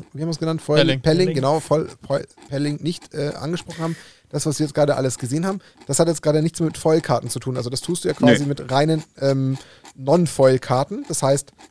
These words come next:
Speaker 1: da ist
Speaker 4: Ich
Speaker 1: der
Speaker 4: weiß gar nicht, ob's
Speaker 1: Foil-Aspekt
Speaker 4: für Foil-Karten gehen würde. Ich glaube nicht, tatsächlich wegen der Schicht.
Speaker 1: Ja, genau. Also ich
Speaker 3: Ja.
Speaker 1: glaube, das ist
Speaker 4: Ja.
Speaker 1: tatsächlich für Foil auch, glaube ich, wahrscheinlich dann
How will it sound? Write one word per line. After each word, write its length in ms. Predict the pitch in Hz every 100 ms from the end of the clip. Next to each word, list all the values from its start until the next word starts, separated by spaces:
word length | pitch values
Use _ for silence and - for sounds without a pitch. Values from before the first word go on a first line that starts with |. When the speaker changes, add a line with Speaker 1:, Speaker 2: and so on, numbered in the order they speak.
| _ - - _ -
Speaker 1:
da 140 | - 151
ist 80 | 147
Speaker 4:
Ich 40 |
Speaker 1:
der 80 | 151
Speaker 4:
weiß 80 | 127
gar 60 | 160
nicht, 120 | 160
ob's 80 | 127
Speaker 1:
Foil-Aspekt 180 | 135 -
Speaker 4:
für 120 | 117 - - - - -
Foil-Karten 580 | 123 127 120 113 107 101
gehen 300 | 117 131 107
würde. 160 | 101
Ich 80 | 110
glaube 300 | - 110 107
nicht, 240 | 110 113 -
tatsächlich 400 | 110 107 101 95
wegen 240 | 104 101
der 80 | 98
Schicht. 400 | - 113 - -
Speaker 1:
Ja, 160 | 147 156
genau. 180 | 156 123
Also 160 | 131 131
ich 60 | 131
Speaker 3:
Ja. 60 |
Speaker 1:
glaube, 160 | 175 135
das 160 | 165 156
ist 60 | 104
Speaker 4:
Ja. 40 |
Speaker 1:
tatsächlich 300 | 160 156 147
für 140 | - 147
Foil 240 | 156 160
auch, 100 | 143
glaube 200 | 143 131
ich, 140 | - 139
wahrscheinlich 340 | 131 135 131
dann 260 | 131 131